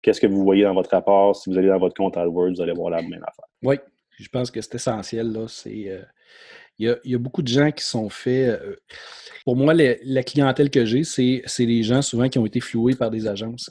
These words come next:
Speaker 2: qui m'appellent parce que, euh, justement, euh, ils veulent avoir un,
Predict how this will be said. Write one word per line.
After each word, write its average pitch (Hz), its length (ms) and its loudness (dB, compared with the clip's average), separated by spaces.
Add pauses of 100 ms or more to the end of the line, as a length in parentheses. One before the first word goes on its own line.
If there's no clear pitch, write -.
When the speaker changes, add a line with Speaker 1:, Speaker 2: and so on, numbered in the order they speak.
Speaker 2:
qui 120 100 -6
m'appellent 123 500 -2
parce 110 200 -8
que, - 120 -6
euh, 110 420 -2 (280)
justement, 107 380 -8
euh, 110 300 -8 (640)
ils 104 80 -12
veulent 113 140 -2
avoir 117 280 2
un, 107 200 -4